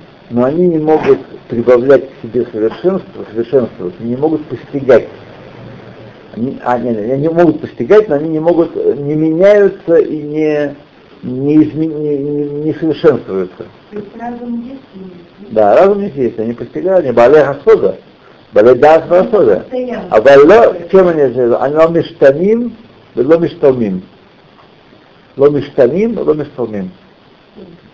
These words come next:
Speaker 1: Не меняются и не совершенствуются.
Speaker 2: Они только человеком остаются,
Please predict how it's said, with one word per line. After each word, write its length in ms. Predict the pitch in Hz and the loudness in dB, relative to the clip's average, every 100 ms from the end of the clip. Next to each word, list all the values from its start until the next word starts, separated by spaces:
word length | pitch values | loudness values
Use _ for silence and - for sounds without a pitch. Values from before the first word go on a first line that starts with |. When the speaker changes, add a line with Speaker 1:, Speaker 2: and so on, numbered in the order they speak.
| _ | _
Speaker 1:
Не 100 | 120 | -8
меняются 960 | 131 135 151 190 214 208 - 196 196 185 - | -6 -2 2 6 6 4 2 4 4 2 -4
и 140 | 147 147 | -8 -6
не 240 | 151 175 | 0 0
совершенствуются. 880 | 170 151 147 135 107 - 85 82 80 85 - - 202 | 2 -2 -2 -2 -4 -6 -10 -10 -10 -18 -20 -20 -16
Speaker 2:
Они 180 | 196 220 | -12 -10
только 420 | 247 247 226 196 | -10 -10 -10 -10
человеком 460 | - 220 269 302 294 | -12 -10 -10 -10 -10
остаются, 360 | 285 277 202 | -10 -12 -10